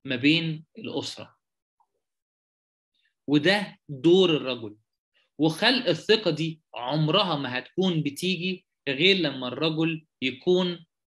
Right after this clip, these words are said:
involved أو متداخل أكتر في البيت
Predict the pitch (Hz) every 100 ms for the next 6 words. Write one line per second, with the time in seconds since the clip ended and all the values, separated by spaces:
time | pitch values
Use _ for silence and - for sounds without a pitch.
0 | _ 147 143 143 135 165 185 185 - -
1 | - - - 135 131 - 135 143 147 151
2 | 190 202 180 151 - 156 - 175 175 175
3 | _ _ _ _ - - 160 156 156 -
4 | _ _ 143 123 113 127 110 -